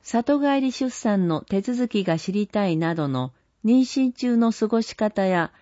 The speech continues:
食事内容、産前産後の身体のケアや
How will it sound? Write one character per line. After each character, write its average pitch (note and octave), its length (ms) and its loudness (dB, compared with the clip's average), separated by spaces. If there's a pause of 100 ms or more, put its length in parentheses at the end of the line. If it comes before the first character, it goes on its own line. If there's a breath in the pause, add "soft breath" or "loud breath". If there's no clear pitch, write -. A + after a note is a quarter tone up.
食 A#3+ 400 -2
事 B3 160 2
内 A#3+ 320 2
容、 C3+ 260 0 (460)
産 B3+ 420 2
前 B3+ 220 4
産 A3+ 300 2
後 G#3 120 0
の G3 240 0
身 C4+ 380 0
体 F3 300 0
の C#3 280 -4
ケ A#3+ 220 0
ア F3+ 120 2
や C3+ 280 -2